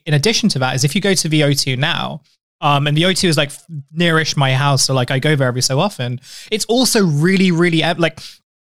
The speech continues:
it feels really, really empty, right? There's, like, so much kind of just, like, open space that isn't really doing very much. Um, so, like,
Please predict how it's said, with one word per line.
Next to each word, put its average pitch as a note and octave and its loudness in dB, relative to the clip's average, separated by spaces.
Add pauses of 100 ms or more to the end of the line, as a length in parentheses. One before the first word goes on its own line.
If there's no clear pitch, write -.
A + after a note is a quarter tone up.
(260)
it F#3+ -8
feels F#3+ 2
really, E3+ 2
really D3 2
empty, - -6 (160)
right? C#3 -2
There's, D#3+ 2
like, D3+ 0
so F3 2
much F3+ 2
kind D#3 0
of D3 2
just, C#3+ 0
like, C3+ -2 (360)
open D#3 2
space C#3 0
that C3+ -2
isn't C#3+ 0
really C#3 2
doing C3+ 0
very B2+ -2
much. B2 -2 (360)
Um, D3 0
so, F3+ 0
like, G3 -2